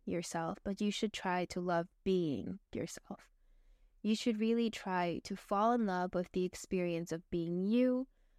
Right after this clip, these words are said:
fall in love with life from your viewpoint, your perspective. This includes loving your hobbies, loving your daily routine, loving your family, your friends, your significant others,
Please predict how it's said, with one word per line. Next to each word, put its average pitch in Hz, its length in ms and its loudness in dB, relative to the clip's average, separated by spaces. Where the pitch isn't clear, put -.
fall 240 260 6
in 240 120 4
love 190 260 2
with 185 180 0
life 170 320 0
from 170 220 -2
your 175 540 0
viewpoint, 220 800 2
your 180 140 2
perspective. - 1080 0
This 233 200 4
includes 240 380 4
loving 214 440 2
your 202 140 2
hobbies, 196 560 0
loving 208 380 2
your 214 100 4
daily 175 400 0
routine, 170 560 -2
loving 196 320 2
your 165 120 -2
family, 226 520 2
your 180 200 0
friends, 226 520 0
your 196 80 0
significant 220 720 0
others, 214 400 2